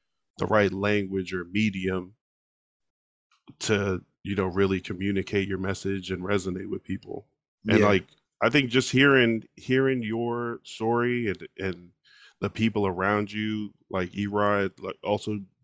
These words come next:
Speaker 1: doing things that bring love and light into this world, which we always talk about we need as much of as we can get.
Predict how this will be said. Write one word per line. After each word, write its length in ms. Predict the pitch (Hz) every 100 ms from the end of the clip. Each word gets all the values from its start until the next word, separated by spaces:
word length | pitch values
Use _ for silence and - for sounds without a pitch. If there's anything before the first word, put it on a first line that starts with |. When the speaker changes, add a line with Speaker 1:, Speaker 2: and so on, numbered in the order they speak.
| _ _ _ _ _ _ - 90
Speaker 1:
doing 300 | 104 101 90
things 260 | 101 95
that 160 | 98 87
bring 200 | 101 95
love 340 | 90 98 98
and 120 | 92
light 300 | 92 101 95 _ _ _ _ -
into 200 | 98 107
this 220 | 95 -
world, 360 | 104 107 101 101
which 240 | 95 -
we 120 | 104
always 240 | 98 92 -
talk 180 | 98
about 240 | 90 95 85
we 100 | 92
need 300 | 95 98 95
as 140 | 90
much 340 | 98 98 95 -
of 280 | 98 92 98
as 180 | 95
we 120 | 98 95
can 200 | 95 95
get. 300 | 98 90